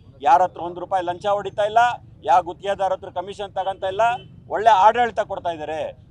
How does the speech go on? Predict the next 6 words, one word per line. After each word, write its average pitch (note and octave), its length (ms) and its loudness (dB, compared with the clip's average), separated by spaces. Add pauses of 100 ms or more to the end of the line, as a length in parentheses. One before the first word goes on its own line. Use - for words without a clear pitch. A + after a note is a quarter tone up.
(100)
ಇನ್ನು F3 180 -8
ಮೂರು A3 340 -4
ವರ್ಷದಲ್ಲಿ G3 400 -6
ಗ್ರಾಮೀಣ G3 380 -4
ಪ್ರದೇಶ F#3+ 380 -10
ಆಗ್ಬೋದು, G3 580 -6